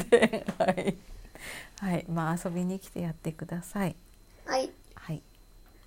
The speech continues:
Speaker 2: あともう一つは、
Speaker 1: はい。
Speaker 2: えーと、ケイ君が学校始まってどうだったか、
Speaker 1: うん。おー。
Speaker 2: あと、ヤッチーも学校
Speaker 1: うん。
Speaker 2: 始まるまでの準備とか、
Speaker 1: はい。
Speaker 2: 始まってからどうだったかという話を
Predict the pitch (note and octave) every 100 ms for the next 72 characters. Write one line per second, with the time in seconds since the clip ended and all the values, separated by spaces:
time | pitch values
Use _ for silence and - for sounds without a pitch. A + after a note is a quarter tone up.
0 | - E4 D#4+ C4 C#4 C#4+ E4 - A3 G3+
1 | - E3+ - - - - - - - -
2 | - - - C#4+ C#4+ C#4+ C4+ C4 - G#4
3 | G4 B3 A3+ G#3+ A3+ - F3 E3+ D#3 A#3
4 | A#3 D4+ D4 C4 B3+ A#3+ A#3+ - A3 F#3
5 | - - C#4+ C4 A3+ F#3 D3 - - E4
6 | C#4 A4+ - D4+ C4+ A3+ G#3+ A3 G#3+ -
7 | C4+ F#3+ F3 D3+ - - C4 D4+ E4 D#4+
8 | D#4+ C#4 A3 G3+ B3+ A3 F#3+ F#3 F#3 E3
9 | - E3 - - A#3+ A#3+ C4 C4 - A#3
10 | A#3 A#3 A#3 - - - A#3+ - G3 B3
11 | C4+ D#4+